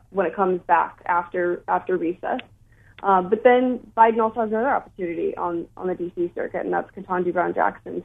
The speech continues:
seat on the D C Circuit. Her elevation opens up another vacancy, and he now has two seats he can, he can fill on,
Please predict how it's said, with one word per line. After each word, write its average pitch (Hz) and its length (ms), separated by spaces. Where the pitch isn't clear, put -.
seat 190 240
on 180 200
the 180 80
D 180 240
C 180 200
Circuit. - 460
Her 190 120
elevation 190 920
opens 180 320
up 170 180
another 170 280
vacancy, 262 760
and 185 500
he 202 60
now 185 280
has 175 280
two 226 260
seats 214 280
he 180 100
can, 151 320
he 190 100
can 190 160
fill 175 220
on, 165 420